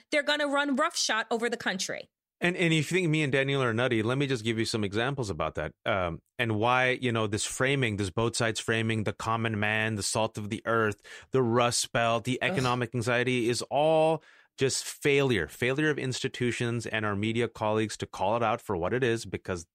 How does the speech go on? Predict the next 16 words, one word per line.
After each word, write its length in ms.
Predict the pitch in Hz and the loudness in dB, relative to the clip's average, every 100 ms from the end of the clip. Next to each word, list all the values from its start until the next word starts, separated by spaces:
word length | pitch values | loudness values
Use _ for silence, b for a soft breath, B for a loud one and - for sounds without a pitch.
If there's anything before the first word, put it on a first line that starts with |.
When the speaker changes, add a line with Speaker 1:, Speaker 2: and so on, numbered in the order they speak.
| - | -8
Speaker 2:
it 160 | 104 | -4
makes 260 | 82 85 - | -2 -4 -2
them 120 | 139 | -2
uncomfortable. 600 | 165 165 135 123 113 143 B B B B | -2 0 -2 -2 -4 -6 B B B B
And 200 | 104 98 | -2 0
we 140 | 98 | 0
get 160 | 95 135 | 0 -2
hijacked 640 | - 127 135 127 117 110 | 0 0 2 2 0 -2
by 140 | 98 | -2
the 120 | 95 95 | 0 0
rage 540 | 101 123 117 113 - - | 2 2 0 -2 -8 -4
and 140 | 101 | 0
the 100 | 107 | 0
anxiety 680 | 107 107 104 143 131 117 123 B B B | 0 -2 0 0 0 -2 -4 B B B
of 200 | 120 104 | -2 0
a 360 | 120 113 107 | 0 0 0